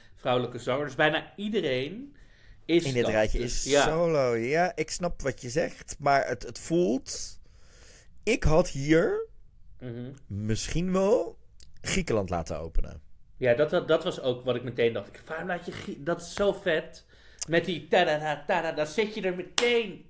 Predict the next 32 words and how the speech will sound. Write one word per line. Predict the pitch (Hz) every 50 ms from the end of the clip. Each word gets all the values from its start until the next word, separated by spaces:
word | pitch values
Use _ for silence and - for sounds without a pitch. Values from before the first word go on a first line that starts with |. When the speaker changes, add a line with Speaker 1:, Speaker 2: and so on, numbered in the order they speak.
| -
Speaker 1:
in. | 202 208 180
Speaker 2:
Ja, | 160 - 110 110 107 - - - - - - _ - -
ja. | - 139 135 104
Speaker 1:
Ik | - - - - - - - - - -
ben | - 156 143 143
heel, | 143 135 135 135 127
Speaker 2:
Eh, | 104
Den-, | 95 139 156 185
Speaker 1:
ik | 196 185
weet | 160 156
niet. | 139 - -
Speaker 2:
Den-, | 139 156 180 196 196 180 - - - - - - - - -
Denemarken | 127 110 - 165 185 190 190 175 156 139 135 - 120
had | 110 117 131 131 - - -
wat | 117 104 123 113 -
mij | 117 117 117 113
betreft | 110 107 - - 107 101 - -
dat | 101 95 - - - -
ook | - 98 117 156 - - - -
kunnen | - - 160 151 156 143
doen. | 143 143 151 175 233 -
Iets | - 123 -
traditioneler | - 120 127 123 113 107 - 123 117 113 113 120 135 143 135 120 101
gezien, | 101 101 92 104 101 95 92
maar | 95 98 -
is | - 107 95
niet | 101 98 104 113 123 135 - - - - - - - - - - -
de | - 107 110
standaard | 107 - - - 120 113 107 101 101 98 98 98 95 90 - - - - - _
meisje | - 110 107 110 110 110 107 - - 98
met | 98 95
choreo. | 90 82 98 101 104 113 127 127 135 156 226 311 359